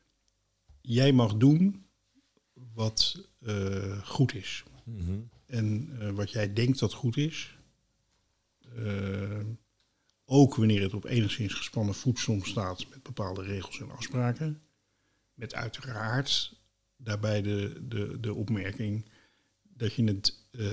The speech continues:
Speaker 1: dat je er volkomen transparant over bent en
Speaker 2: Ja.
Speaker 1: met anderen deelt wat je in bepaalde
Speaker 2: Ja.
Speaker 1: situaties besloten hebt."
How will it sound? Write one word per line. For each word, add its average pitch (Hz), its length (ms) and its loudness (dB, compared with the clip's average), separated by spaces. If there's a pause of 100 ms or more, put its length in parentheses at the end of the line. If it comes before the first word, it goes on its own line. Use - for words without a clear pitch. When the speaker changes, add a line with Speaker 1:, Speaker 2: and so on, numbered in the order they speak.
(200)
Speaker 1:
dat 107 140 -4
je - 60 -8
er 117 80 0
volkomen 123 420 4
transparant 104 540 -2
over 92 240 -6
bent 92 360 -8
en 143 80 -4
Speaker 2:
Ja. 101 120 0
Speaker 1:
met 101 160 -4
anderen 104 360 0
deelt 113 420 4
wat 113 220 0
je - 120 -10
in 104 160 -4
bepaalde 95 300 -2
Speaker 2:
Ja. - 60 -8
Speaker 1:
situaties 92 480 -8
besloten 104 460 -6
hebt." 98 200 -14